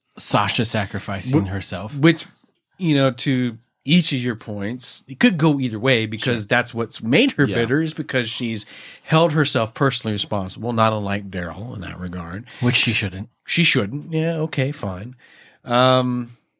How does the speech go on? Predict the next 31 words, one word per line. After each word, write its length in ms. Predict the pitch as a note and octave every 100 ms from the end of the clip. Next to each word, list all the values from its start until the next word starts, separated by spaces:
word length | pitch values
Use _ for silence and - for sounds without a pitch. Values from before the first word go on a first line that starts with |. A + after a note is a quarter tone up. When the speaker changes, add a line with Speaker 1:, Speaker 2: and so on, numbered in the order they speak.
| _ _ _ _ _ _
Speaker 1:
She 240 | - A#3+
didn't 200 | B3+ G#3
kill 160 | - B2
Abraham. 400 | A2 G2 F2+ F2+
We 100 | B2+
don't 120 | C#3
need 140 | A2+
to 60 | G2
get 140 | G#2+
into 220 | F#2 F2+ B2+
Speaker 2:
no, 60 | B2+
Speaker 1:
this, 120 | A#2
right? 120 | -
Speaker 2:
no, 140 | A#2+ A2
no, 320 | B2 C#3 C#3+
no, 140 | C3+ G3+
no, 140 | G3
no. 140 | A2 G2
Speaker 1:
<laughs> 20 |
Speaker 2:
That, 760 | G#3 F#3+ D#3+ D#3+ - C#4 - G4+ -
Speaker 1:
Okay. 340 | F#4+ - C3+ - _ _ _ _ A2+ G#2
Speaker 3:
Well, 100 | A#2
Speaker 2:
that 260 | E3 G3+
Speaker 3:
I 60 | A3
Speaker 2:
was 160 | D#3+ D3
Speaker 3:
don't 80 | -
know. 60 |
Speaker 2:
absolutely 720 | C#3+ D3+ - C3+ B2+ B2 A2 G#2+
clear. 460 | - G2+ E2 D#2+ -
Speaker 1:
Good. 240 | - A#2+ G2+
Speaker 3:
Yeah. 260 | G#2+ F#2